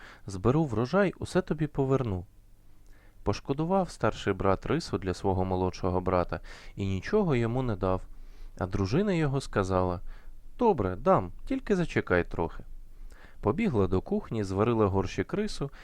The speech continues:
і віддала зварене зерно молодшому брату. Нічого поганого не думаючи, посіяв бідний брат рис і став чекати, коли він зійде. Але варене зерно, звичайно, не зійшло,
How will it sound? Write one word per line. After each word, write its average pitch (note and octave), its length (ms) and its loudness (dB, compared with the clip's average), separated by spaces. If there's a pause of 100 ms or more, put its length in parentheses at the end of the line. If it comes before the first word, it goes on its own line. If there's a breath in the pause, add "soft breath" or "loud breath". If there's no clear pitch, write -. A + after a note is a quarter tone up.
(160 loud breath)
і A#2 80 -2
віддала F3+ 460 2
зварене D3 480 4
зерно F3 380 0
молодшому B2 560 0
брату. F#2 440 2 (840 loud breath)
Нічого A2+ 440 2
поганого G2 520 4
не F#2 120 -2
думаючи, D#3 600 0
посіяв G3 540 0
бідний C3 340 0
брат G2+ 360 2
рис G#3 320 -4
і - 60 -4
став A3+ 240 -2
чекати, - 460 -4
коли A#2+ 280 -2
він G#2 200 -2
зійде. F2+ 420 -2 (460 loud breath)
Але A2+ 200 4
варене F3 440 2
зерно, C#3+ 360 0
звичайно, A#2 520 2
не F#2 180 0
зійшло, F2+ 540 -2